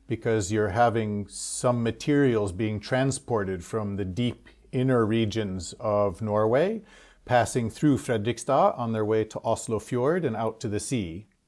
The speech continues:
But also, Fredrikstad is, by Norwegian standards, a city,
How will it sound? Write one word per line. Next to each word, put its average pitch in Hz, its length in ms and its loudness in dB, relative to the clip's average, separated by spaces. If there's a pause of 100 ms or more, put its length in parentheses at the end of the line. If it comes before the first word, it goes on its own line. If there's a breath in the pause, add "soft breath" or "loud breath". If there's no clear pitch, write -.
(640 soft breath)
But 123 140 0
also, 117 540 6
Fredrikstad 113 800 0
is, 110 400 -2
by 113 280 -6
Norwegian 120 520 0
standards, 104 540 -4
a 107 60 -2
city, 107 520 -2